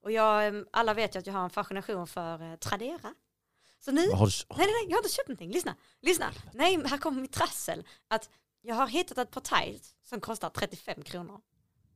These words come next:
Speaker 1: Mm.
Speaker 2: Mhm.
Speaker 1: Bara det att jag känner att sen så vill jag köpa, jag vill inte köpa ett par tights för trettiofem,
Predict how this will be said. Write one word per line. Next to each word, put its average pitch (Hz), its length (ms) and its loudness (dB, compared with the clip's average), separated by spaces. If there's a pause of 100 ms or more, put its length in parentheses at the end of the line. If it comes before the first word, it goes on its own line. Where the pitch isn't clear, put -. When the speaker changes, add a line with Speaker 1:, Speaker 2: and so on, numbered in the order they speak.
(160)
Speaker 1:
Mm. 233 120 -20 (180)
Speaker 2:
Mhm. 87 240 -4 (100)
Speaker 1:
Bara 247 300 4
det 240 120 6
att 208 200 2
jag 214 300 -2
känner 214 320 0
att 202 300 -4
sen 226 180 -12
så 196 120 -8
vill 190 140 -6
jag 190 120 -2
köpa, 247 440 0
jag 208 120 0
vill 220 100 -2
inte 214 160 -4
köpa 254 240 0
ett 202 80 -4
par 196 100 -10
tights 180 280 -4
för - 60 -20
trettiofem, - 540 -4